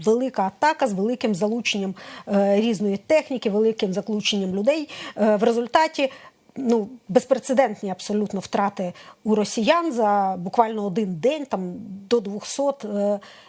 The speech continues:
і вбитими, і пораненими, просто ви-, виведеними з ладу лю-, е, їх, е, бійців. Але це була прям концентрація зусиль. І концентрація цих зусиль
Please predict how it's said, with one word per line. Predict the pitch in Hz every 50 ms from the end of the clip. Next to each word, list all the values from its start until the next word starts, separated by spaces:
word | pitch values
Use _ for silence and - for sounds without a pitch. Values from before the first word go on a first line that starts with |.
| _ -
і | 247 233
вбитими, | 190 180 214 330 370 - 277 262 247 233 208
і |
пораненими, | 208 - 214 208 240 285 320 302 277 277 254 240 220 208
просто | 160 202 208 - - 196
ви-, | 180 202 214 220
виведеними | 226 185 226 254 214 196 190 208 196 185 190 196 190 190 - -
з | 202 220
ладу | 220 202 190 175 175 175
лю-, | 175 190 233 214 190 185 185 185 185
е, | 185
їх, | 180 180 180 190 - - - 262
е, | 240 202 196 196
бійців. | 190 170 190 202 - - - 339 381 381 _ - - - - - - _
Але | - 240 233 233 285 349
це | - - 311
була | 254 294 320
прям | 349 - 427 415 392
концентрація | - 359 - - 392 339 349 381 392 403 392 - 415 381
зусиль. | - - 415 - - 508 494 - _ _ _ _ _ _ _ _ -
І | - 208
концентрація | - - 214 - - 214 190 - 214 226 220 - - 196
цих | - - 208 190
зусиль | 160 190 185 - - 330 403 523